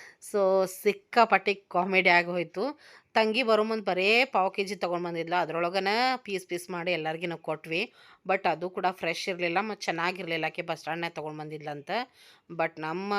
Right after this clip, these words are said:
ಧಾರವಾಡದ ಅಥೆಂಟಿಕ್ ಪೇಡ ಅಂದ್ರೆ ಲೈನ್ ಬಜಾರದ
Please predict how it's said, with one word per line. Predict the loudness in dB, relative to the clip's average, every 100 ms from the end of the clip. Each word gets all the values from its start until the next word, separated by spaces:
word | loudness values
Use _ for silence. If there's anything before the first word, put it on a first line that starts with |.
| 0
ಧಾರವಾಡದ | 0 2 2 2 2 2 0
ಅಥೆಂಟಿಕ್ | -4 -4 -6 -4 -4 -4 -6 -2 -2 -2 -2 -2 -4 _ _ _ _
ಪೇಡ | 0 2 4 2
ಅಂದ್ರೆ | 0 -4 -4 -4 -6 -8 -10 -12 -14 -12 0
ಲೈನ್ | 2 2 -2
ಬಜಾರದ | -6 -6 -8 -8